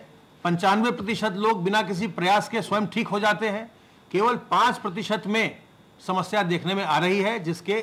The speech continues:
इलाज के लिए सरकार के द्वारा पूरी व्यवस्था है। तो बिना घबराए हुए और साबुन पानी से हाथ धो करके, मास्क, दुपट्टा, रुमाल, गमछे से मुंह को ढक के, मुंह नाक को ढक के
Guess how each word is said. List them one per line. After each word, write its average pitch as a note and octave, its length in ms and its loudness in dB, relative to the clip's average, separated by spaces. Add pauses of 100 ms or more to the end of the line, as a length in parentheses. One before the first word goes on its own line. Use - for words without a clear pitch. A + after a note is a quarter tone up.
इलाज D#3+ 320 0
के F3+ 140 -4
लिए G3 200 0
सरकार D3 400 -2
के D#3+ 120 -6
द्वारा E3+ 220 0
पूरी F3 240 0
व्यवस्था C#3+ 400 -2
है। A2+ 160 -8 (560)
तो F3 120 2
बिना D#3+ 300 2
घबराए F3+ 400 4
हुए A3 280 2 (260)
और E3+ 540 0 (160)
साबुन F3+ 320 0
पानी F#3+ 240 2
से G3 140 -4
हाथ E3 200 2
धो F3 220 0
करके, G#3+ 420 -2 (360)
मास्क, D3+ 440 0
दुपट्टा, F3 420 2
रुमाल, F3+ 320 2
गमछे E3+ 340 -2
से F3 140 -6
मुंह E3+ 200 0
को F3+ 120 -2
ढक D3+ 260 -4
के, G3+ 140 0
मुंह D#3+ 220 2
नाक E3 160 2
को E3 80 -4
ढक E3 260 -6
के G#3+ 160 -4